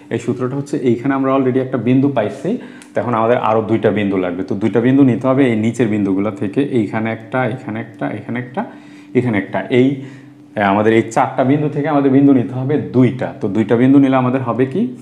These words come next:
ফোর সি টু। তো ফোর সি টু মানে হচ্ছে four into three, আর নিচে হবে one into two। তো আমরা যদি কাটি, এখানে হচ্ছে টু, তো,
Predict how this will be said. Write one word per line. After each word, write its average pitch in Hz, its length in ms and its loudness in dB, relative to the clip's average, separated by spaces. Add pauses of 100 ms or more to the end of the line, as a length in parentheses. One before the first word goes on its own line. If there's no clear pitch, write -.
(160)
ফোর 120 340 2
সি 170 600 0 (260)
টু। 98 340 0
তো 113 60 -14
ফোর 120 260 -2
সি 131 200 -4
টু 135 240 -2
মানে 131 140 0
হচ্ছে 143 420 -8 (200)
four 113 340 -2
into 131 240 -4 (540)
three, 127 360 2 (160)
আর 107 100 -4
নিচে 104 260 -4
হবে 107 200 -4
one 104 420 -2
into 131 220 -4 (260)
two। 92 140 -4 (340)
তো - 20 -20
আমরা 113 180 -6
যদি 117 160 -6
কাটি, 131 300 -4
এখানে 120 220 -2
হচ্ছে 131 200 -4 (140)
টু, 165 280 2 (320)
তো, 95 360 -4